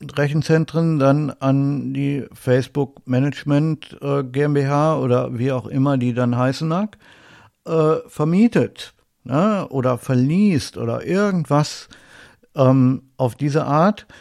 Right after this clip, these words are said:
und, äh, dann das, äh, Geld an die große Mutterfirma weitergibt, ne? Äh,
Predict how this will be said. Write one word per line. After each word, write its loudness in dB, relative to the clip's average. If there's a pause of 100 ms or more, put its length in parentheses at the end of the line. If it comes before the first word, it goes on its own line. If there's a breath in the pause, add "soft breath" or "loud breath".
(440 loud breath)
und, 2
äh, 4 (520)
dann 2 (400)
das, -2
äh, 0 (260)
Geld 2 (2000)
an 2 (160)
die -2 (320)
große 0
Mutterfirma 0
weitergibt, -4
ne? 0 (720 soft breath)
Äh, -2